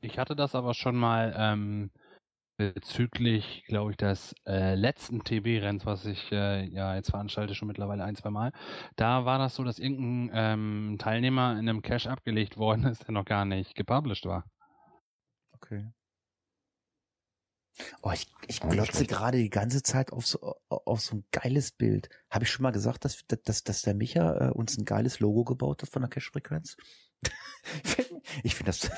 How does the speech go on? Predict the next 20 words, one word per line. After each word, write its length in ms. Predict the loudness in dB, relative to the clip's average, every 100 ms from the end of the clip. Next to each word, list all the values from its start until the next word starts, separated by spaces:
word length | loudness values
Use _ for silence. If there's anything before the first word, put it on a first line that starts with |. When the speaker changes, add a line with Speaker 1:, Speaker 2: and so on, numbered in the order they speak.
| -4 -2
Speaker 2:
<laughs> 320 | -4 -4 -6
ich 80 | -4
guck 160 | -4 0
da 80 |
die 60 | 2
ganze 180 | 2 2
Zeit 200 | 0 2
drauf. 260 | 2 2 -4 -8 -18 _ _ _ _ _ _ 0
<laughs> 60 | 0 0 -10 _ _ _ _ _ -20 _ _ _
Sorry. 380 | -2 0 0 -4 _ _ _ _
Entschuldigung. 360 | -8 -4 -4 -8 -14 -12 -16 -20 _
Äh, 220 | 2 2 0
ja. 240 | 0 0 -2
<laughs> 680 | -6 -6 -8 -14 _ _ _
Ich 100 | -8
wollt's 200 | -8 -6
nur 40 | -8
mal 60 |
gesagt 380 | -8 -8 -12 -12
haben. 160 | -14